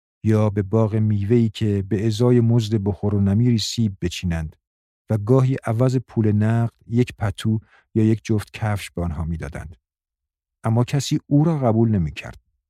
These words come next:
خب، یه نگاه به پای من می‌کردن و کار تموم بود. کارهای دیگری هم بود.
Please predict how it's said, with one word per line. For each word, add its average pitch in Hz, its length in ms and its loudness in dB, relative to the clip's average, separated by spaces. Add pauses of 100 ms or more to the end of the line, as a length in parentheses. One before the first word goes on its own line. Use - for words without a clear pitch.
(960)
خب، 151 300 -8
یه 156 120 -2
نگاه 123 280 -2
به 117 120 -4
پای 117 260 -4
من 110 180 -2
می‌کردن 104 560 -4
و 95 100 -6 (400)
کار 104 220 -6
تموم 85 380 -8
بود. - 260 -18 (1500)
کارهای 101 360 0
دیگری 104 400 0
هم 113 200 2
بود. 117 280 2